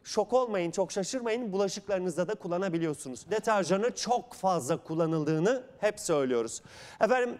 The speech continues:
bunun yanı sıra belki de mis gibi koksun diye siz aynı şekilde, e, yumuşatıcılar koyuyorsunuz. Yetmiyor, daha da fazla makinamızın ömrü uzayacak diye bir de kireç sökücüleri ekliyoruz. Sonuç itibariyle ne oluyor?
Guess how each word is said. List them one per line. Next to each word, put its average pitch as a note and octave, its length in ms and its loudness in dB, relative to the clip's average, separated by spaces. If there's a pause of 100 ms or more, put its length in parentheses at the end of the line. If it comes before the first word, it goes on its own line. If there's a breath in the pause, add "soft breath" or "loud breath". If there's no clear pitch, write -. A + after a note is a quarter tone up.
(300 loud breath)
bunun C4 300 2
yanı B3 260 4
sıra A3+ 460 2
belki A3 380 2
de A#3+ 60 4
mis A#3+ 300 0
gibi A3 180 0
koksun G#3+ 560 -2
diye A3 380 2
siz G3+ 260 -2
aynı G#3+ 340 2
şekilde, G3+ 560 2 (440 loud breath)
e, D#3+ 380 2
yumuşatıcılar F#3 800 2
koyuyorsunuz. D3+ 760 0 (280 loud breath)
Yetmiyor, A#3+ 580 2 (160)
daha B3+ 260 6
da A#3+ 80 4
fazla A3+ 460 4
makinamızın C#4 680 4
ömrü C4+ 240 4
uzayacak A#3+ 540 2
diye B3 220 4
bir E4+ 100 4
de D#4 160 2
kireç C4+ 300 2
sökücüleri F3 520 2
ekliyoruz. C3+ 680 2 (300 loud breath)
Sonuç A#3 400 0
itibariyle D#3+ 680 2
ne G#3+ 40 4
oluyor? G3 480 4